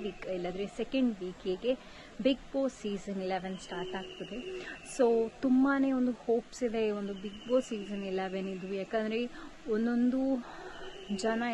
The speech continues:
ಎಲ್ಲ ಒಂದೊಂದು ಥರನೇ ಇರ್ತಾರೆ. ನಿಮಗೆ ನಾನು ಅದಕ್ಕಿಂತ ಮುಂಚಿನ ವಿಡಿಯೋದಲ್ಲಿ ಹೇಳಿದ್ದೆ, ಯಾರೆಲ್ಲ Bigg Boss ಸೀಸನ್ ಇಲೆವೆನ್ನಿಗೆ ಕನ್ನಡಕ್ಕೆ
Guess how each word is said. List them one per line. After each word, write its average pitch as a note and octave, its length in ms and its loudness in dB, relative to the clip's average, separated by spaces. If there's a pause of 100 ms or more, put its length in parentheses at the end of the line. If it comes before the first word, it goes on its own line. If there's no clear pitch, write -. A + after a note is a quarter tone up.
ಎಲ್ಲ A3 120 2 (1700)
ಒಂದೊಂದು A3+ 320 6 (120)
ಥರನೇ A3 420 2 (140)
ಇರ್ತಾರೆ. F#3+ 500 0 (640)
ನಿಮಗೆ A3 320 2
ನಾನು G3+ 160 0
ಅದಕ್ಕಿಂತ A3 320 -2 (160)
ಮುಂಚಿನ A3+ 380 2 (160)
ವಿಡಿಯೋದಲ್ಲಿ G#3+ 600 0 (160)
ಹೇಳಿದ್ದೆ, A#3 460 2 (540)
ಯಾರೆಲ್ಲ A3+ 380 6
Bigg G#3 220 -4
Boss C4 240 2
ಸೀಸನ್ G#3+ 340 -2 (180)
ಇಲೆವೆನ್ನಿಗೆ G3 720 0 (200)
ಕನ್ನಡಕ್ಕೆ G#3+ 540 0